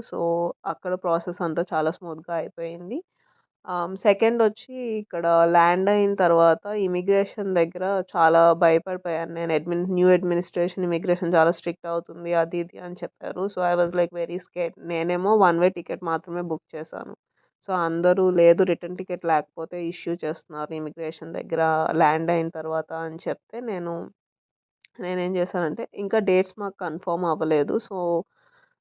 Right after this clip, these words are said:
నేనేం చేశానంటే within ట్వంటీ ఫోర్ అవర్స్ మనం టికెట్ బుక్ చేసుకొని క్యాన్సిల్ చేసేస్తే without any charges టికెట్ క్యాన్సిల్ అయిపోద్ది. So, పేరెంట్స్ అక్కడ ట్రావెల్ జర్నీ స్టార్ట్ చేసి ఇక్కడ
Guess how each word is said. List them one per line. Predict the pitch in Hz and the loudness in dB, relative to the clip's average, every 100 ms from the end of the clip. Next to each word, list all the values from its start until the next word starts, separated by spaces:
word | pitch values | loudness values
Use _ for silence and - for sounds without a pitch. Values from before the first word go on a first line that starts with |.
| _ | _
నేనేం | 180 185 202 | -8 -4 -4
చేశానంటే | 196 190 190 180 185 277 247 | -2 -4 -4 -4 0 0 2
within | 196 214 226 | 0 -2 -10
ట్వంటీ | 233 214 190 220 | -6 -6 -6 -8
ఫోర్ | - 208 | -6 0
అవర్స్ | 196 202 - | 4 4 2
మనం | 214 196 | -10 -10
టికెట్ | 196 190 196 190 | -12 -12 -12 -8
బుక్ | 190 - | -8 -8
చేసుకొని | - 180 180 - - 170 190 339 392 _ _ _ - | -6 -6 -6 -18 -10 -8 -4 -4 -4 _ _ _ -6
క్యాన్సిల్ | 208 185 202 214 | -2 -2 -2 -4
చేసేస్తే | 202 185 190 170 190 _ 262 311 | 0 0 2 0 -2 _ -10 -4
without | 240 190 196 196 | -2 0 0 0
any | 190 175 | -2 -4
charges | 190 196 160 165 226 | -4 0 0 0 -10
టికెట్ | - 175 180 - | -10 -10 -10 -10
క్యాన్సిల్ | 180 165 185 _ | -12 -12 -14 _
అయిపోద్ది. | 165 165 165 165 170 | -10 -8 -8 -10 -12
So, | - 170 170 170 | -8 -6 -2 -4
పేరెంట్స్ | - 175 185 196 202 196 | -4 -4 -2 -4 -4 -6
అక్కడ | 196 180 | -4 -8
ట్రావెల్ | 185 165 165 170 | -2 0 2 2
జర్నీ | 180 180 - | 2 0 -2
స్టార్ట్ | - 156 156 _ | -4 -6 -6 _
చేసి | 170 165 - 254 | -10 -8 -8 -8
ఇక్కడ | 254 - | -8 -8